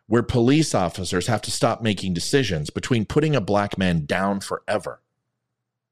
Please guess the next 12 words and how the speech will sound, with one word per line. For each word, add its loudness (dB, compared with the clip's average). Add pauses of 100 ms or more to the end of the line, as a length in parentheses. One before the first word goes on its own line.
(580)
or 0
helping 0
that 0
black, -2 (580)
brown, 0 (280)
white, -2 (120)
or -4
whatever 0
color 0
person -4
they -4
are -2